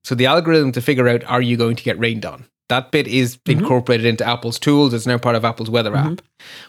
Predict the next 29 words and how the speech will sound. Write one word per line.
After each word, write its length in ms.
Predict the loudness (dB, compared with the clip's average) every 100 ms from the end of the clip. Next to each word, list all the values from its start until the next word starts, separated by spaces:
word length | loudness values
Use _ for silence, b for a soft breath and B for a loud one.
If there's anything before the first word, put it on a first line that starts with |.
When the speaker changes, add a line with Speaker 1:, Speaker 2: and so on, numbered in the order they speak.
| B
Speaker 1:
What 120 | 0
Apple 240 | 2 2
did 320 | 0 2 0 4
not 280 | 2 2
do 200 | 2 2
is 120 | 2 0
inherit 400 | 0 2 2 0
the 120 | -2
very 280 | 0 2 0
easy 320 | 0 -2 -2
to 80 | 0
use 240 | 0 0
U 160 | -2 -2
I. 280 | -4 -6 -14 _ _ b b b _ -4
Speaker 2:
Sure, 320 | 0 -2 -4
sure, 220 | -4 -2
sure. 200 | 0 -2
But 200 | 0 0
others 300 | 2 2 2
can. 440 | 2 0 0 -4 -14 _ _ _ _ _ -6
So 160 | 0 0
it's 160 | 0
not 220 | 0 2
as 60 | 4
Speaker 1:
Correct. 180 | 4 4
Speaker 2:
deaf. 460 | 2 2 -4 -16 -20 b b b -4
They, 260 | 0 2
they, 640 | 2 2 2 2 0 -2
uh, 540 | -2 0 0 0 -4